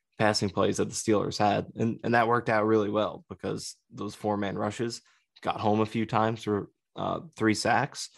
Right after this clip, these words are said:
And then, you know, throwing against it, Trubisky just couldn't navigate the traffic. And obviously Pickett struggled with it a little bit as well. So, uh, so I do think the game plan was really good. And they, I,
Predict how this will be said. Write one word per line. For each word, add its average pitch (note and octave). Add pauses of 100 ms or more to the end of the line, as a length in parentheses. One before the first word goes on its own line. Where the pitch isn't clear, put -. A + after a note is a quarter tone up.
(320)
And G#2+
then, G2+ (100)
you G#2+
know, F#2
throwing A2
against A2
it, G2+
Trubisky G2+
just - (200)
couldn't G2+
navigate G#2+
the -
traffic. A2
And F#2
obviously G#2
Pickett G#2
struggled -
with -
it F#2+ (520)
a -
little G#2+
bit G2
as F#2
well. G2+
So, F#2+ (400)
uh, D#2+ (180)
so A2+
I G#2
do A#2
think A2
the G2+
game G#2
plan G2+
was G#2
really F#2
good. B2
And G2+
they, G2+ (560)
I, -